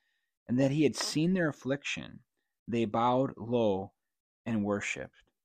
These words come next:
So the Israelites are slaves. God remembered and heard their cry and is desiring to set them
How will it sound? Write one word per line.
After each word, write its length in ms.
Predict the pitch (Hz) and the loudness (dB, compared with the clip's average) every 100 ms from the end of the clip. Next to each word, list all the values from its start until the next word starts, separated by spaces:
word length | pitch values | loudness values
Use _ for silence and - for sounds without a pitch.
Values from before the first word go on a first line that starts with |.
| _ _ _ _ | _ _ _ _
So 320 | - 151 147 - | 6 8 8 6
the 160 | 139 | 0
Israelites 680 | 175 180 190 180 165 160 - | 0 2 4 4 4 0 -2
are 80 | 110 | -2
slaves. 560 | - 131 135 156 147 - | -2 0 2 2 -2 -4
God 400 | 123 127 131 - - - | -2 0 0 -2 -12 -4
remembered 680 | 120 117 127 147 151 151 135 | 0 4 4 4 2 0 0
and 140 | 110 - | -4 -4
heard 340 | 147 151 147 | 0 0 0
their 160 | 117 104 | -2 -2
cry 580 | - 117 120 131 156 - - _ _ _ | -2 2 2 2 -2 -8 -20 _ _ _
and 260 | 127 127 - | 2 2 2
is 220 | 127 120 | 0 0
desiring 600 | - 123 131 143 165 156 120 | -2 -4 0 0 2 2 0
to 60 | |
set 380 | - - 143 - | 0 -2 -2 -2
them 220 | 139 123 | -2 -2